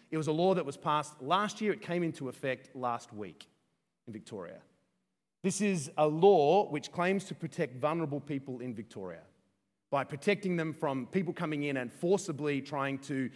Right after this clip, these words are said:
abuse them in a way that, um, uh, forces them to change their sexual orientation or their gender orientation. This law says that will now be illegal. Now,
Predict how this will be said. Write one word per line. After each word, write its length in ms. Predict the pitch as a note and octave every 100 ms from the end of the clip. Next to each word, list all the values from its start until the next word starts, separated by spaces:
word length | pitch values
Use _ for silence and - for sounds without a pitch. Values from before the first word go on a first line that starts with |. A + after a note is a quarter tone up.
| - -
abuse 500 | C3+ B2 G3 G#3 -
them 200 | F3+ D#3+
in 100 | D3
a 60 |
way 340 | B2+ C3 C3+ C3
that, 320 | B2 B2 - -
um, 260 | A#2 A2+ - - - _ _
uh, 80 | - -
forces 380 | G3+ A3+ A3
them 160 | D#3+ D#3+
to 120 | C#3+
change 440 | C#3+ F3+ D#3 D#3+ B2
their 160 | C#3
sexual 400 | - D3 - C3+
orientation 800 | B2+ B2 B2 A#2 B2+ A#2+ - A#2 A2+
or 180 | C3+ A#2+
their 140 | A#2+ A2
gender 400 | G#2 B2+ A#2+ A#2
orientation. 840 | A2 A2+ G#2+ G#2 - D3+ - G2 - _ _ _ _ _ _ _ _ - - _ _ _ _ _ _ _ _
This 200 | D#3 E3+
law 140 | F#3+ E3+
says 360 | - D#3 D3 A2
that 280 | D3+ D3+
will 100 | D3+
now 240 | D3 C#3 C3+
be 380 | A#2 C3 B2+ B2+
illegal. 420 | C3+ F3 C#3 F2+
Now, 200 | B2+ B2+